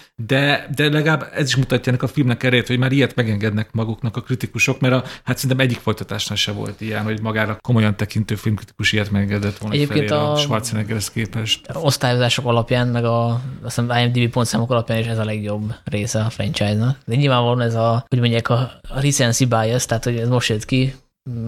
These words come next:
Speaker 2: még frissek az élmények, nyilván ez majd ki fog egyenlítődni, de hogy most, eh, ez tűnik a legjobbnak a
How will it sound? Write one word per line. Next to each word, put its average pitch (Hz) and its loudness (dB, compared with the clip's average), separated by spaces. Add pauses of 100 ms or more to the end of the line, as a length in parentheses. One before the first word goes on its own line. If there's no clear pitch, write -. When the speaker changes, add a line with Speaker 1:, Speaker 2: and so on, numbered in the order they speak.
Speaker 2:
még 117 -2
frissek 120 0
az 113 2
élmények, 127 2
nyilván 123 2
ez 113 0
majd 110 -2
ki - 0
fog 117 2
egyenlítődni, 113 0
de 120 0
hogy 113 0
most, - -4
eh, 107 0
ez 110 -2
tűnik 104 -4
a 107 0
legjobbnak 107 -2
a 110 0